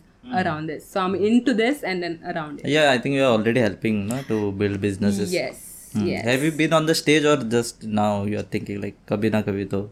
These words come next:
Speaker 2: Stage as in, uh, like, not like as a, like, what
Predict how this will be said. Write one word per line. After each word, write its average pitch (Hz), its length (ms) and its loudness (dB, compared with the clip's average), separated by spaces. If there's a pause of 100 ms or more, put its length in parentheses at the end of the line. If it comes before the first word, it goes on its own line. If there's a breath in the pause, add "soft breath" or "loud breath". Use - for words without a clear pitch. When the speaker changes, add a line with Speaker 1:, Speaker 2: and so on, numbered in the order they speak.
(200 loud breath)
Speaker 2:
Stage 254 720 0 (120)
as 240 120 0 (100)
in, 339 200 4 (140)
uh, 233 260 2
like, 277 260 -4 (180)
not 349 260 4
like 294 180 0
as 185 300 0
a, - 20 2 (140)
like, 175 120 -2
what 180 60 0